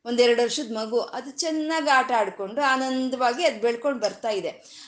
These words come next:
ಆದ್ರೆ ಅದಕ್ಕೆ ಯಾವ್ದು ಅಪಾಯ ಬರ್ಬಾರ್ದು ಅಂತ ಹೇಳಿ ಆ ತಂದೆ ತಾಯಿ ಕಣ್ಣಿಗೆ ರೆಪ್ಪೆಗೆ ಕಾಪಾಡ್ಕೊಂಡಂಗ್ ಕಾಪಾಡ್ಕೊಳ್ತಾರೆ ಅಲ್ವಾ? ಯಾವ್ದು ಒಂದು ಅಪಾಯ ಆ ಮಗುಗ್ ಬರ್ಬಾರ್ದು, ಆ ರೀತಿ ಕಾಪಾಡ್ಕೊಳ್ತಾರೆ. ಆದ್ರೆ ಆ ಮಗುಗೆ ಏನಾದ್ರೂ ಅದು ಅರಿವಿದೆಯಾ?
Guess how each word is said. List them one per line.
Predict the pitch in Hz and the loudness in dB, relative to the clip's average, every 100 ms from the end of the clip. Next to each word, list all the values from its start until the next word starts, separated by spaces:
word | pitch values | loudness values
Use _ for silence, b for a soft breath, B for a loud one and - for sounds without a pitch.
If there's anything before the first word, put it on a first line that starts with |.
| - 202 | -4 0
ಆದ್ರೆ | 294 381 | 2 4
ಅದಕ್ಕೆ | 285 233 - 226 | 2 0 -6 -2
ಯಾವ್ದು | 208 190 185 220 294 349 381 | 2 4 2 2 2 2 2
ಅಪಾಯ | 285 208 240 247 269 | 2 2 0 -2 -2
ಬರ್ಬಾರ್ದು | 240 202 196 190 233 240 208 185 196 202 180 - - | -2 -2 -2 0 4 4 4 0 -2 -2 -2 -6 -8
ಅಂತ | 226 277 320 | -6 -2 -2
ಹೇಳಿ | 247 220 233 226 - | -2 -2 0 0 0
ಆ | 233 | -2
ತಂದೆ | - 196 208 247 285 | -4 -8 -2 2 4
ತಾಯಿ | 277 190 180 233 269 B B - | 2 -2 0 0 0 B B -2
ಕಣ್ಣಿಗೆ | 262 269 285 262 | 2 4 4 4
ರೆಪ್ಪೆಗೆ | 233 233 233 311 294 254 226 220 214 202 | 4 4 4 6 6 6 2 0 0 -2
ಕಾಪಾಡ್ಕೊಂಡಂಗ್ | - - 233 247 285 277 294 311 381 381 | -6 0 0 2 2 0 -2 -4 -6 -8
ಕಾಪಾಡ್ಕೊಳ್ತಾರೆ | 285 220 175 - - - 175 | -10 -8 -12 -14 -20 -16 -8
ಅಲ್ವಾ? | 185 190 180 B - | -6 -6 -8 B -2
ಯಾವ್ದು | 214 220 220 226 240 247 | 4 6 6 6 6 4
ಒಂದು | 220 208 | 2 0
ಅಪಾಯ | 196 220 220 | 2 2 2
ಆ | 214 | -2
ಮಗುಗ್ | 208 196 233 180 | -6 -8 -8 -4
ಬರ್ಬಾರ್ದು, | 214 214 214 240 226 233 | -4 -2 0 0 0 -2
ಆ | 277 | -2
ರೀತಿ | 311 349 | -4 -6
ಕಾಪಾಡ್ಕೊಳ್ತಾರೆ. | 339 247 226 185 175 175 - 165 - - - - | -6 -6 -6 -8 -12 -18 -14 -14 -16 -20 -20 -6
ಆದ್ರೆ | 370 392 | 0 2
ಆ | 359 | 4
ಮಗುಗೆ | 285 302 403 381 | 4 4 2 2
ಏನಾದ್ರೂ | 330 320 262 226 | 2 2 2 2
ಅದು | 208 | 2
ಅರಿವಿದೆಯಾ? | 208 233 247 196 180 | 0 -2 -4 -2 -4